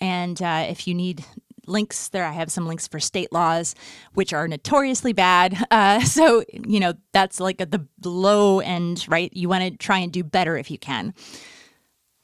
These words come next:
Also, clarity and modeling from management that family comes first, right? If you, as a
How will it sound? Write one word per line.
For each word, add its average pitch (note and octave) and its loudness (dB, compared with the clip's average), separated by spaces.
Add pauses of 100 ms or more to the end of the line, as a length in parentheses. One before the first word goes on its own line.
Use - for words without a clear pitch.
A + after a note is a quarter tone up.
(120)
Also, F3+ 0 (320)
clarity D#4 -4
and F3 -4
modeling A3 -2
from F#3 -4
management G3 -6
that - -8
family F#3+ -4
comes F3 -6
first, - -6
right? F3+ -2 (400)
If G#3 0
you, A#3 -2 (160)
as F3+ -4
a E3+ 0